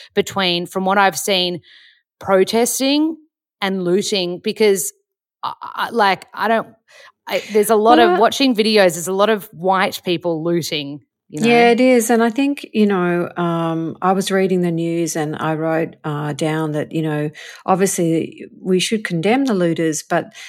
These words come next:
Speaker 2: and they're taking advantage, um, you know, of the minority, and they shouldn't tarnish the anger and the pain that this minority is feeling. Um, so look, you know, I can't condone that, and I think it's difficult to see. And,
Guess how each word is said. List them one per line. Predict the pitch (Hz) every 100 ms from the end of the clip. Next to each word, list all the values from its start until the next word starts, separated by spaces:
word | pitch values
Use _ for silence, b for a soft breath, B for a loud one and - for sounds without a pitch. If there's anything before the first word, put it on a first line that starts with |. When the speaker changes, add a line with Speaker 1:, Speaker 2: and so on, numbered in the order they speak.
| B
Speaker 2:
and | 185 185
they're | 190
taking | - 208 214 185
advantage, | 165 147 143 156 175 - - - -
um, | 160 156 156 151 147 -
you | 175
know, | 160
of | - 170 160
the |
minority, | 156 147 143 143 147 151 151
and | 151 151
they |
shouldn't | 165 - 185 175
tarnish | - 160 160 165 170 -
the | 139
anger | 127 135 156 170
and | 160 143
the |
pain | 139 - 143 156 175
that | 175
this | 170 -
minority | 175 165 160 160 165
is | 151 -
feeling. | - 180 214 285 320 B B B B -
Um, | 170 175 170 170 180
so | - 202
look, | 202 190
you | 202
know, | 175 165
I | 175
can't | 180 - 156 -
condone | - 143 147 147 147
that, | 151 156
and | 147
I | 147
think | 139 160 151
it's | - - B B B _
difficult | 156 175 170 - 156 -
to | -
see. | - - 151 147 151
And, | 156 151